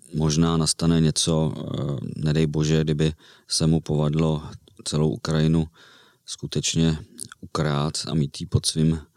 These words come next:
vlivem, eh, tak si myslím, že svět zareaguje tak, že, eh, nastane něco,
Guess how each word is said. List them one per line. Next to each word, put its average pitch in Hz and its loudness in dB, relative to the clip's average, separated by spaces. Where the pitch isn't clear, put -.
vlivem, 76 2
eh, - -10
tak 76 -4
si - 0
myslím, 78 0
že 78 0
svět 78 0
zareaguje 78 2
tak, 76 -4
že, 76 0
eh, - -4
nastane 78 0
něco, 73 0